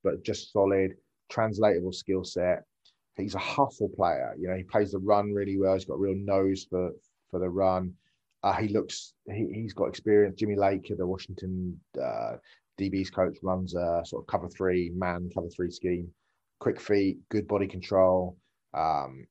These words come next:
trails really well. He's just a fun guy to watch, I think. Uh, you know, and he's actually the sixth corner on my, on my board, which is testament to how good this corner class is, 'cause,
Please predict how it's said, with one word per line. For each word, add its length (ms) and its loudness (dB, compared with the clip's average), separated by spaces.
trails 400 2
really 200 0
well. 380 4
He's 160 -4
just 160 -8
a 40 -6
fun 260 -4
guy 180 -2
to 80 -8
watch, 320 -2
I 140 -6
think. 240 -8
Uh, 120 -4
you 180 6
know, 220 4
and 160 -2
he's 140 4
actually 220 6
the 80 0
sixth 380 -2
corner 380 2
on 120 2
my, 360 0
on 100 -2
my 120 2
board, 420 -4
which 200 -6
is 80 -16
testament 360 -6
to 60 -8
how 100 0
good 140 -8
this 100 -10
corner 260 -8
class 300 -10
is, 280 -12
'cause, 260 -8